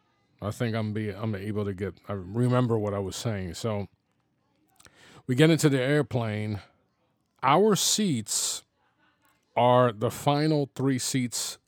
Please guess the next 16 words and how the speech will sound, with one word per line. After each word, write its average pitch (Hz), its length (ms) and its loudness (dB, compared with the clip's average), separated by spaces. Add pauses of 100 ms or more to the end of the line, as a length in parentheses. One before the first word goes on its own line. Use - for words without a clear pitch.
all 156 220 4
the 156 60 4
way 139 180 4
to 123 120 -2
the 120 80 0
back 107 260 -4
of 98 100 -8
the 98 120 -8
airplane. 98 480 -10 (2000)
Uh, 113 220 -2
my 123 160 0
wife 147 260 2
goes, 151 580 4 (120)
she 139 160 -4
tells 151 300 4
me 135 320 0